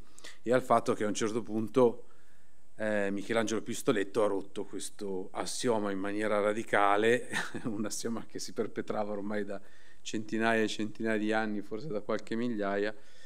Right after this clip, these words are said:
eh, spostando lo specchio al centro, cioè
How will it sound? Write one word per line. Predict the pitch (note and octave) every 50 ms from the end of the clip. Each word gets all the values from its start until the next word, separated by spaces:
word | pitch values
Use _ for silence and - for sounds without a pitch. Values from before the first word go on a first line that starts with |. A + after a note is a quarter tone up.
| - - - - - -
eh, | - A#2 A2+ G#2+ G#2 G2+ G2+ G2 G2 G2 G2+ - - - - - - - - - - - -
spostando | - - - - B2+ - - - A2+ G#2 G2+ G2 F#2+ F#2+ G#2 G#2 G2+ - - -
lo | - G#2 G#2+
specchio | - - - - G2 G2 G2+ - - G#2+ G2+ - - - -
al | - F#2 G#2 F#2+ -
centro, | - - F#2+ F2 E2 D#2+ D#2+ - F#2 F#2 F2
cioè | - - G2 F2+ F2+